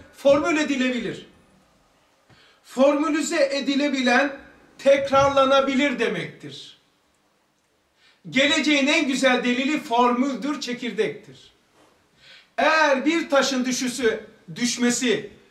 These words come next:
uçağın uçması, suyun üzerinde geminin yüzmesi hesap edilebiliyor, formülize edilebiliyorsa, taşın suya batması formül edilebiliyorsa,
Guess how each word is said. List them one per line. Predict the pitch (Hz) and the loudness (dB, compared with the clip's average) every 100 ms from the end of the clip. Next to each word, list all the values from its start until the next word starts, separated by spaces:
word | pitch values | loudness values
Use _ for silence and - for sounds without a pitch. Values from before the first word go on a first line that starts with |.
| _ - | _ -6
uçağın | 247 - 269 269 247 240 | -4 2 4 4 2 -4
uçması, | 233 - 226 208 269 311 - - _ _ _ _ _ | -8 -4 -2 -2 -4 -6 -10 -20 _ _ _ _ _
suyun | - 247 254 302 | -8 0 2 2
üzerinde | 247 254 247 226 | 0 0 0 0
geminin | 202 220 240 254 254 190 | 0 -2 0 2 2 0
yüzmesi | 220 - 233 226 214 160 | -6 -8 -6 -6 -6 -4
hesap | 220 - 269 247 | -4 0 0 0
edilebiliyor, | 220 220 220 220 208 220 190 - - - _ | -2 -2 0 0 0 0 0 -2 -14 -20 _
formülize | _ - 240 247 247 254 247 262 240 | _ -2 2 2 2 0 0 -2 -2
edilebiliyorsa, | 214 240 226 226 247 339 - 247 - - - - _ | -4 -4 -4 -4 -2 0 0 -2 -2 -4 -12 -20 _
taşın | 240 240 302 | -6 -4 -4
suya | 269 254 262 262 | -4 0 0 2
batması | 247 240 240 - 208 - - - _ | 2 0 -4 -4 -4 -6 -8 -20 _
formül | - 240 254 262 339 | -4 2 2 2 0
edilebiliyorsa, | 262 247 233 214 196 190 247 339 349 339 349 330 | 0 0 2 2 0 -2 2 2 2 2 2 2